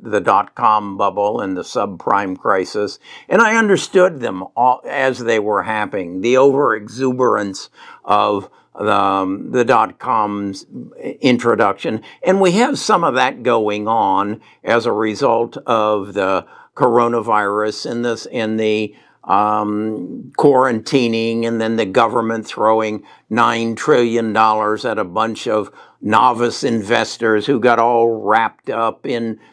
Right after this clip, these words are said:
spacs and E V vehicles coming out of anywhere and everywhere, and the growth of the China stock market.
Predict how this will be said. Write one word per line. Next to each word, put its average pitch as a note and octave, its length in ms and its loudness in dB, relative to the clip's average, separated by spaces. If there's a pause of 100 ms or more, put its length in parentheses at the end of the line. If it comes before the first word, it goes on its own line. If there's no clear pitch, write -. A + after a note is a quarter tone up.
spacs - 1040 -4
and A#2 480 2
E A#2+ 260 6
V A#2+ 440 0
vehicles A#2 880 2
coming A2+ 480 -2
out A#2 380 0
of A#2 240 -2 (360)
anywhere B2 640 4
and A2+ 140 -4
everywhere, A#2 960 2
and A#2 220 0
the B2 60 -2
growth A2+ 640 -2
of A#2+ 200 -6
the C3+ 120 -2
China A#2+ 640 -2
stock A#2+ 500 0
market. A2+ 540 0